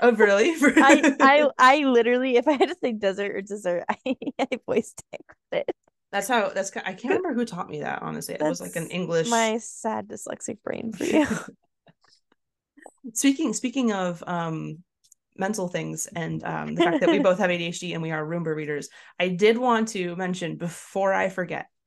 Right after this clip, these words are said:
Speaker 1: for all y'all who have made it this far into this episode,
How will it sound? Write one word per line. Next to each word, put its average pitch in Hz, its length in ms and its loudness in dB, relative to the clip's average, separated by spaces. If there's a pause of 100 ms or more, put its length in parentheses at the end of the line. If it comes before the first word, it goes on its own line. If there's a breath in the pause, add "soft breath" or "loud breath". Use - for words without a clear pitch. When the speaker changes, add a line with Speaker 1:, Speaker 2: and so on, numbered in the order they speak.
(120)
Speaker 1:
for - 200 -2
all 185 180 2
y'all 196 200 0
who 190 140 -4
have 170 120 0
made 160 140 -4
it 147 120 -6
this 165 180 -6
far 165 260 -4
into 160 260 -8
this 160 220 -4
episode, - 520 -10